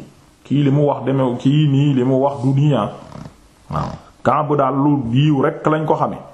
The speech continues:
Nee na fa sakata Rasulullah, Yonent mi alayhi salaatu salaam nekk fa di alimenter polémique. Boo nee kilifa, doo nekk un alimenteur de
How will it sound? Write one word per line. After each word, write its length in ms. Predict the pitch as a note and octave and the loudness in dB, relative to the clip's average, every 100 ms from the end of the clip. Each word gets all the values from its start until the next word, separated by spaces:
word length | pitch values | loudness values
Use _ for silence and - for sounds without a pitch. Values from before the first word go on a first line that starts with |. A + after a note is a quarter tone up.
| - - - _ _ _ - - | -14 -16 -20 _ _ _ -20 -4
Nee 120 | A#2 | -2
na 80 | D3+ | 0
fa 100 | D#3 | -2
sakata 400 | D#3 F3+ F#3 E3 | -2 0 0 0
Rasulullah, 680 | C#3+ C#3+ C3+ B2+ B2 G#2+ G#2 | 0 0 0 2 2 2 2
Yonent 240 | A#2+ E3 D#3 | 0 0 0
mi 60 | D3+ | 0
alayhi 180 | D3 C3+ | 0 0
salaatu 200 | C3+ B2+ | -2 0
salaam 200 | D3+ D3 | 0 2
nekk 260 | D#3+ - D#3 | 0 0 0
fa 120 | C#3+ | 2
di 200 | D3 - - | 0 -2 -2
alimenter 520 | E3 D#3+ D3 C3+ C#3 B2 | -2 0 0 0 -2 -2
polémique. 460 | C3+ B2+ G#2+ - | 0 0 -2 -6
Boo 200 | A2+ D3 | 0 2
nee 280 | E3 E3+ D#3+ | 2 0 0
kilifa, 360 | - D#3+ C3+ G#2 - - - _ _ _ _ - | 2 2 2 -4 -12 -20 -20 _ _ _ _ -14
doo 320 | - D3+ E3 | 0 2 2
nekk 300 | D3+ D#3 D#3 | 0 -2 -2
un 260 | D#3 C#3+ C3+ | 2 2 2
alimenteur 720 | D#3+ D3+ C#3+ C#3 C3 D#3 C#3+ | 2 2 2 0 4 4 4
de 60 | B2+ | 0